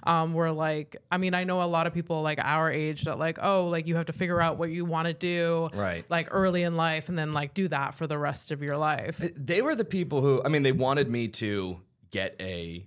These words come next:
Speaker 2: actual job.
Speaker 1: <laughs> Yeah.
Speaker 2: But they were the people who were, like, telling me, "Hey, your twenties are for
Speaker 1: Yeah.
Speaker 2: trying a bunch of stuff."
Speaker 1: Yeah.
Speaker 2: So even
Speaker 1: Mm.
Speaker 2: at moments in my life where I was stuck in a rut, they were like,
Speaker 1: Mm.
Speaker 2: "Hey, just go."
Speaker 1: Yeah.
Speaker 2: So again, this is something where,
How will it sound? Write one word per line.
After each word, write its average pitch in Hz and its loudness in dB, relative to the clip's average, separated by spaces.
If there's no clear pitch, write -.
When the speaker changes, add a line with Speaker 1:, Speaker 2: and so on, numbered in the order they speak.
Speaker 2:
actual 87 -6
job. 85 -8
Speaker 1:
<laughs> - -8
Yeah. 151 2
Speaker 2:
But 143 2
they 185 4
were 185 4
the 175 0
people 151 0
who 139 4
were, 135 4
like, 117 2
telling 139 2
me, 120 -2
"Hey, 131 0
your 110 0
twenties 113 -2
are 101 -2
for 87 -2
Speaker 1:
Yeah. 262 0
Speaker 2:
trying 107 0
a 98 0
bunch 90 -8
of 87 -12
stuff." - -10
Speaker 1:
Yeah. 262 0
Speaker 2:
So - -4
even 202 2
Speaker 1:
Mm. 208 8
Speaker 2:
at 160 0
moments 165 2
in 160 -4
my 139 4
life 123 2
where 104 2
I 110 4
was 113 -2
stuck - -6
in 92 -4
a 87 -4
rut, 90 -4
they 113 -2
were 104 -2
like, 107 0
Speaker 1:
Mm. 165 -4
Speaker 2:
"Hey, 98 -6
just 98 -12
go." 110 0
Speaker 1:
Yeah. 196 0
Speaker 2:
So 208 6
again, 160 2
this 135 0
is 139 -4
something 131 -4
where, 110 2